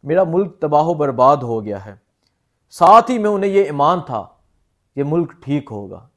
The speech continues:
इंशाल्लाह ठीक होगा। मैंने इमरान भाई से पूछा, "इमरान भाई, लोग सवाल कर रहे हैं कि इमरान रियाज व्लॉग कब बनाएंगे?"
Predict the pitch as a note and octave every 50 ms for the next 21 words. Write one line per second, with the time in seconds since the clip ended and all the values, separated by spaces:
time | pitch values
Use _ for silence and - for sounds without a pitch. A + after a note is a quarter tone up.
0 | - D#3 F3 F#3 - - E3 C#3 B2+ B2+ C3 A#2 - A#2 A2+ A2+ - A2+ G2+ G2
1 | G2 F2+ - _ _ _ _ _ _ _ _ _ _ _ _ _ - D3 D#3+ F#3+
2 | G3+ G#3 G3 F#3+ F3 E3+ D#3+ E3+ F3+ F#3+ E3+ D#3 D3+ D3+ - - D3+ C#3 B2 -
3 | _ _ _ _ _ _ _ _ - D3 D3+ - - F3+ F3 D#3+ D3+ D3 D3 D#3+
4 | E3 D#3+ D#3 D#3+ E3 D#3+ D3+ C#3 C#3 D3 D3+ D3 - - - C#3 B2+ B2 C3 D3
5 | F3 D#3+ - D3 B2 A#2 B2+ B2 B2+ B2 A2+ A2+ A2 - _ _ _ _ _ _
6 | _ _ _ _ _ - - G3+ G3+ - D3+ C#3+ D3 D3 D3 D#3+ E3 E3+ D#3+ D3+
7 | C3+ A#2+ C3+ C#3 C#3 C#3+ D3+ D3+ C3+ C3+ B2 C3 B2+ C3+ C#3+ D#3+ D3+ - C#3 B2
8 | A#2 A#2+ A2+ G#2+ G2+ G2+ G2+ F#2 E2+ G#2+